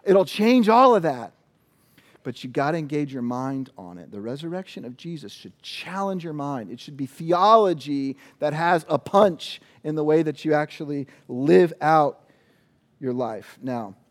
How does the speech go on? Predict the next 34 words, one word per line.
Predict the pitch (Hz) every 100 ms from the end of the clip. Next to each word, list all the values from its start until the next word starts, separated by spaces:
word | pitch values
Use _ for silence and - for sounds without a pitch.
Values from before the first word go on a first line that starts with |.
| _ _ _ _ _ _
that's | 135 147 -
number | 147 131
one. | 120 117 95 90 _ _ _ _ _ _ _ _ _ -
I |
better | 113 123
pick | 147 -
up | -
the | 107
pace | - 101 -
just | 107 -
a |
little | 101 101
bit | 101 87
here. | 104 92
Number | 123 160
one, | 165 156 127 - _ -
the | 139
resurrection | 156 165 165 160 170
will | 147
challenge | 160 156 160
your | 156
mind. | 151 151 147
Number | 143 139
two, | 139 - 143 127 120 117 _ _
the | 113
resurrection | 117 117 117 117 113 - 113 110 - _ _ _ _ _ _
will | 104
soften | - - 107 110 107 98
your | 87
heart. | - _ _ _ _ _ _ _ _ _ _ _ _ _ _ _ _ _ _ _ _ _ _
How | 131 135
does | 123
that | 113 98
happen? | 101 87 90 82